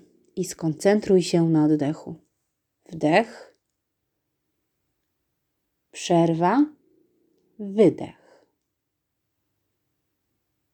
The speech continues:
Zauważ, jak powietrze wpływa przez nos i z niego wypływa. Obserwuj swój oddech z zaciekawieniem.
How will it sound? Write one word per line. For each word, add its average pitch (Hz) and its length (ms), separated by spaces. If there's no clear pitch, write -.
Zauważ, 214 540
jak 202 180
powietrze 185 480
wpływa 190 440
przez 156 340
nos 220 280
i 202 100
z - 80
niego 175 260
wypływa. 160 640
Obserwuj 277 540
swój 247 240
oddech 226 420
z 180 180
zaciekawieniem. 160 1000